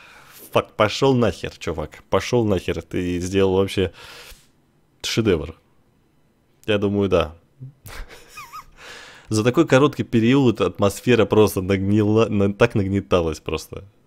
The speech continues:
Жесть. <laughs> У меня живот болит от напряга, жесть.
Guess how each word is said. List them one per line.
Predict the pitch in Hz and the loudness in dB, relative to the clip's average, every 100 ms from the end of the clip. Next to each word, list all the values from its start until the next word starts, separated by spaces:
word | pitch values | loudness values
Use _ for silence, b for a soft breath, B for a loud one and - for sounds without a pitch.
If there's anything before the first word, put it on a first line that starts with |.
| - | -12
Жесть. | 90 92 85 - - _ b b b b b b b b b b _ _ B B B B B B B B _ _ _ _ _ B B B B | -6 -2 -2 -4 -14 _ b b b b b b b b b b _ _ B B B B B B B B _ _ _ _ _ B B B B
<laughs> | B B B - - _ | B B B -20 -20 _
У | - | -6
меня | 98 98 | -4 -2
живот | 98 101 | 0 0
болит | 92 95 95 | 0 0 0
от | 87 | -4
напряга, | 85 92 87 80 | -6 -2 -4 -4
жесть. | 80 82 - | -4 -6 -6